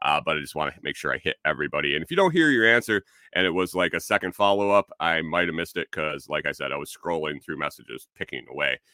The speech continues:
Usually I'm picking them out and, uh, transferring them as they come in. So, morning, Rachel. How are you doing this morning? And, uh, Backwoods always hates it when he gets it in his eye.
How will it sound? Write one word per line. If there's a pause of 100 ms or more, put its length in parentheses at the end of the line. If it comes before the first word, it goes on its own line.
(140)
Usually
I'm
picking
them
out
and,
uh,
transferring
them (140)
as
they
come
in.
So, (360)
morning,
Rachel.
How
are
you
doing
this
morning?
And,
uh,
Backwoods
always
hates
it
when
he
gets
it
in
his
eye.